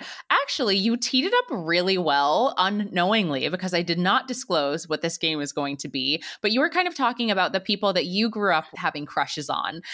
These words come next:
And so my game was, I had to kind of play on the millennial Gen Z of it, and it was, "Would you date them?" Millennial Crush Edition. And so I feel like this game is two-pronged because there's, like, a great chance that I might name this person who I thought was so hot, and you'll be like,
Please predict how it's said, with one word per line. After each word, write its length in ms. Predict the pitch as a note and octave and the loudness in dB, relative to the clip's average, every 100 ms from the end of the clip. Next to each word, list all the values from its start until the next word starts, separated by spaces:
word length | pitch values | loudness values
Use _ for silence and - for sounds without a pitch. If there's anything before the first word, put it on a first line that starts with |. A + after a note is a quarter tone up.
| - - | -10 0
And 260 | G#3+ A3+ A3+ | 2 2 0
so 480 | - G#3 G3 G3 - | 2 4 4 2 2
my 540 | G#3 G3+ A3 B3 D4 | 2 4 4 4 2
game 460 | F#3 F#3+ D#3+ C#3+ D3 | 0 2 2 0 -4
was, 360 | - D#3+ D3 C#3 E3+ | -2 0 0 0 -4
I 40 | |
had 260 | F3+ E3 F3 | 0 0 0
to 80 | |
kind 200 | A3 G3+ | 0 0
of 120 | G3+ - | 0 -2
play 200 | G3+ F#3+ | 2 4
on 140 | G3 | 2
the 60 | G3 | 2
millennial 480 | F#3 F3 F#3+ G3+ | 4 4 4 2
Gen 260 | G#3+ A3 A3 | 2 2 2
Z 180 | F3+ E3+ | 2 2
of 100 | D#3+ | 2
it, 160 | D3+ D3 | 0 0
and 120 | F3+ | -2
it 100 | C3+ | 0
was, 180 | E3 D#3 | 0 -2
"Would 260 | E3 E3+ F#3 | -2 0 2
you 160 | A3 A#3+ | 2 2
date 320 | E3+ C#3+ - | 2 0 0
them?" 320 | C3 C3 D#3+ - | 0 0 -4 -2
Millennial 720 | D#3+ D#3+ F3+ F#3+ F#3 F3+ - | -2 2 2 2 2 2 0
Crush 420 | - D3 D3 - - | -2 0 0 -4 -8
Edition. 640 | - F3+ - E3 - A3 - - - - | -4 -2 -2 -2 -4 -8 -6 -4 -2 -2
And 120 | B3 | -2
so 160 | B3+ B3+ | 2 2
I 120 | C4 | 2
feel 180 | C#4 G4 | 0 0
like 160 | A#4 | 2
this 180 | A#4+ A4+ | 0 0
game 240 | A#3+ A3 G#3 | 2 2 0
is 140 | G#3 | -4
two-pronged 640 | - A#3+ A#3 G#3 F3 D3 | -2 -2 0 2 2 0
because 280 | D#3+ A3 G#3 | -4 -2 0
there's, 280 | G3 G#3 C#4 | 2 2 2
like, 220 | E4+ E4+ A3+ | 0 0 -2
a 60 | |
great 400 | G#3 E3+ F3+ F#3 | -2 0 0 0
chance 420 | - D3+ D#3 F3 - | -2 0 0 0 0
that 100 | - | 0
I 120 | F#3 | 0
might 200 | A#3 A3 | 0 -2
name 280 | F3 E3 F3+ | 0 0 2
this 160 | F3+ - | -2 -2
person 400 | E3 F3 F#3+ G3+ | -2 0 0 0
who 100 | - | 4
I 140 | D3+ D#3+ | 2 4
thought 240 | E3+ - | 0 0
was 120 | E3+ | -2
so 200 | - D#3 | 0 0
hot, 280 | D#3+ D3 D#3+ | 2 2 2
and 80 | F#3 | 0
you'll 120 | F3+ | 0
be 100 | F#3 | 2
like, 160 | F3+ | 0